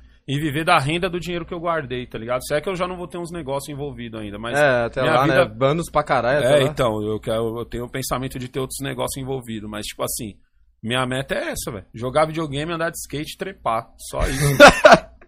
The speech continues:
Speaker 1: Só isso, mano. Tá ligado? E, mano, eu co-, aí tem cara que vai falar assim, "Caralho, com sessenta anos andando de skate", mano, já vi cara com setenta, velho.
Speaker 2: Com setenta, mano.
Speaker 1: Já vi cara com setenta, mano.
Speaker 2: Setenta. Não
Speaker 1: Old
Speaker 2: fazia
Speaker 1: school,
Speaker 2: muita coisa, é.
Speaker 1: old school com sessenta anos andando de skate é o que mais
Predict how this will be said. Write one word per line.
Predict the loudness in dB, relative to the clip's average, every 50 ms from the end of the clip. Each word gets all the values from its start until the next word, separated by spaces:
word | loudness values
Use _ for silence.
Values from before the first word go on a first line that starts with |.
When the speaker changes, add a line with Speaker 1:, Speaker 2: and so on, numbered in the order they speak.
| -20 -20 -20 -20 -14 -10 -8 -6 -6 -4
Speaker 1:
Só | -4 -4 -2 -2 -2
isso, | -2 -4 -4 -4 -6 -6
mano. | -8 -10 -10 -14 -18 -20 -20 -18 -14
Tá | -10
ligado? | -8 -6 -2 -2 -2 -2 -4 -6 -10 -14 -14 -18 -20 -18 -16
E, | -12 -8 -8 -8 -8 -8 -6 -6 -4 -6 -4
mano, | -4 -2 -2 -2 -2 -4 -6 -12 -18 -20 -20 -2 4
eu | 4 4
co-, | 6 8 6
aí | 8 8 6 6 6
tem | 4 6 6
cara | 8 8 8
que | 6
vai | 4 6
falar | 6 6
assim, | 6 4 2 2
"Caralho, | 6 6 8 8 6 4
com | 2
sessenta | 0 0 0 0 -2 -4 -2 0 0
anos | 2 2 2 0
andando | 0 -2
de |
skate", | -4 -6 -6 -6 -4
mano, | -4 -2 0
já | 0 -2
vi | -2 0
cara | -2 -2 -2 -2
com | -4
setenta, | -4 -4 -4 -4 -4 -6 -6 -6 -6 -6 -8 -10
velho. | -8 -6
Speaker 2:
Com | -6 -2
setenta, | -2 -2 -2 -2 0 0 0 0 0 0 0 -2 0
mano. | -2 -4 -4 -4
Speaker 1:
Já |
vi | -6 -6 -2
cara | -2 -2 -2
com | -2 -4
setenta, | -6 -6 -6 -8 -8 -8 -8 -8 -8 -8 -10 -12
mano. | -14 -14 -16 -16
Speaker 2:
Setenta. | -8 -4 -4 -4 -2 -4 -8 -8 -2
Não | 6 10
Speaker 1:
Old | 10 10
Speaker 2:
fazia | 12 12 10
Speaker 1:
school, | 10 10 10
Speaker 2:
muita | 8 8 8
coisa, | 8 6 6 6 4 4 8
é. | 8 8
Speaker 1:
old | 8 8 4 -2 -2
school | -2 -2 -2 0
com | -2 -2 -2
sessenta | 0 0 0 0 0 -2 0 0 0
anos | 0 0 0
andando | 0 -2 -2 -2
de | -4
skate | -4 0 2 2 2 2 2 0
é | -2
o | -2
que | -4 -6
mais | -2 -2 0 0 -2